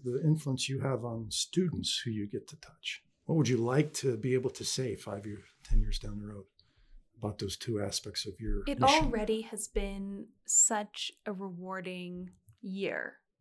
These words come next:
Speaker 2: with regards to working with students. I feel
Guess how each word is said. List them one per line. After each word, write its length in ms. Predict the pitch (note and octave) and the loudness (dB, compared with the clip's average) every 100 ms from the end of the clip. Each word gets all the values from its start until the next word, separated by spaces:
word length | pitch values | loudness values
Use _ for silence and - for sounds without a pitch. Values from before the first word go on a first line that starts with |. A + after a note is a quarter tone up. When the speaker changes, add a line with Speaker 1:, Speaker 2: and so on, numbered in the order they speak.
| _ - | _ -10
Speaker 2:
with 240 | G3 F#3 | -10 -8
regards 480 | G3 F#3 E3+ F3 - | -8 -4 -4 -2 -2
to 100 | G3+ | -2
working 480 | F3+ F3 - F3+ F3 | -10 -12 -10 -10 -10
with 220 | E3+ E3+ - _ _ _ | -12 -12 -14 _ _ _
students. 880 | - - G3+ F3+ G3 C#4 C#4+ - - - _ | -8 -6 -4 -6 -6 -6 -6 -8 -8 -12 _
I 280 | A#3 A3 A3+ | 2 2 2
feel 880 | A3+ - A3 G#3 G3 G3 F#3+ G3 G3+ | -2 -6 -2 -2 -2 -6 -8 -10 -12